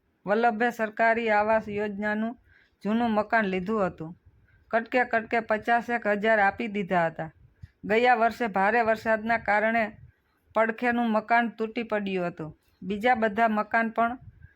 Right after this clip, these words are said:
જર્જરિત હતા, એટલે સરકારે જોખમી મકાન તોડી પાડવા માટે ખાલી કરવા નોટિસ આપી હતી. વલ્લભનું મકાન આગલા માલિકના નામે હતું, એટલે સરકારી વળતર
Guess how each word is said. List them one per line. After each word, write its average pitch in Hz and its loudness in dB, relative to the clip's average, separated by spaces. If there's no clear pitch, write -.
જર્જરિત 226 2
હતા, 196 0
એટલે 233 -2
સરકારે 233 2
જોખમી 214 -2
મકાન 220 0
તોડી 214 -6
પાડવા 226 4
માટે 214 2
ખાલી 233 0
કરવા 214 0
નોટિસ 208 -4
આપી 190 -2
હતી. 160 -12
વલ્લભનું 226 2
મકાન 214 0
આગલા 214 2
માલિકના 214 -2
નામે 202 -2
હતું, 165 -10
એટલે 247 0
સરકારી 233 2
વળતર 220 0